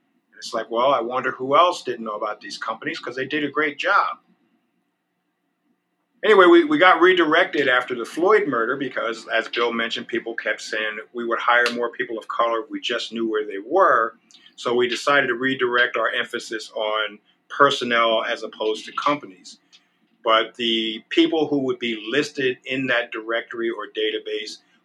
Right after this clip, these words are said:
will actually be people who sign up and become members of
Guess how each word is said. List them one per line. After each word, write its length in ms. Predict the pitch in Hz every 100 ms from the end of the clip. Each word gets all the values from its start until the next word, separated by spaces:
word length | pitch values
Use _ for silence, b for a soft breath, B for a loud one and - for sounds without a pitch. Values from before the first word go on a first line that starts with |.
| -
will 100 | 120
actually 440 | 110 117 - 120
be 140 | 113 107
people 640 | - 113 110 110 104 101 104 _ _ _ _
who 140 | 123
sign 420 | - 127 113 117
up 180 | 110 110 -
and 140 | 107 104
become 800 | 107 - 110 104 104 101 98 _ _ _ _ - _
members 680 | 104 113 110 107 104 101 -
of 320 | 110 95 98